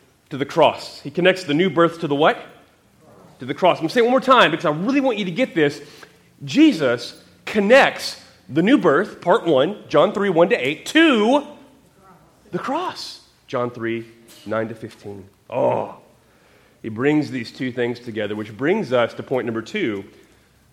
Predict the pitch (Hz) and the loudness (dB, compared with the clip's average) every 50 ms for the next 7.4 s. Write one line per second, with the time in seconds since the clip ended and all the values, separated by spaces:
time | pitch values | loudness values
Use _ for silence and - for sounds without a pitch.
0 | _ _ _ - - - - - 190 196 208 208 - - - - - - 156 135 | _ _ _ -14 -14 -10 -2 0 2 2 2 0 -2 -6 -14 -18 -10 -8 -8 -8
1 | - - 165 151 147 135 110 87 78 - - - _ _ _ _ _ _ _ _ | -6 -4 -2 -2 -2 -2 -4 -6 -10 -16 -20 -20 _ _ _ _ _ _ _ _
2 | _ _ _ _ _ _ _ _ _ _ _ _ _ _ _ _ _ _ _ _ | _ _ _ _ _ _ _ _ _ _ _ _ _ _ _ _ _ _ _ _
3 | _ _ _ _ _ _ _ _ _ _ _ _ _ _ - 123 - - - 170 | _ _ _ _ _ _ _ _ _ _ _ _ _ _ -14 -14 -12 -12 -4 0
4 | 180 185 185 196 202 196 - - - - - - - _ _ _ _ _ _ _ | 2 4 4 4 2 0 -6 -10 -14 -14 -16 -20 -20 _ _ _ _ _ _ _
5 | _ _ - - - 139 - - - - 160 147 139 123 107 101 98 101 98 - | _ _ -8 -6 -4 -4 -4 -6 -6 -4 -2 -2 0 -2 -4 -4 -6 -8 -12 -18
6 | - _ _ _ _ _ _ _ _ - 135 123 120 113 120 117 107 113 135 147 | -20 _ _ _ _ _ _ _ _ -8 -6 -6 -6 -8 -8 -6 -4 -4 -4 -2
7 | 156 165 165 160 151 - - | -2 -2 -2 -2 -4 -6 -10